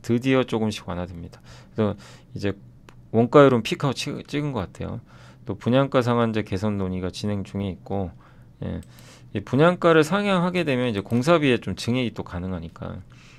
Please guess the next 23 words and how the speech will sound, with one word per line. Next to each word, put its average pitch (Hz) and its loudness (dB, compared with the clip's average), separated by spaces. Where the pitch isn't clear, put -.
근데 98 -2
아직 98 2
결정된 156 -2
건 165 -4
아니고요. 113 -6
또 101 -2
건설사들이 120 -2
적극적으로 107 -4
주택 - -6
수주하는 113 -6
것도 98 -10
긍정적으로 104 -6
좀 - -12
보고 101 -6
있는 92 -6
것 92 -10
같습니다. - -16
작년에 139 2
마이너스 120 2
삼십일 135 -6
퍼센트까지 101 -4
감소했던 95 -4
이 87 -6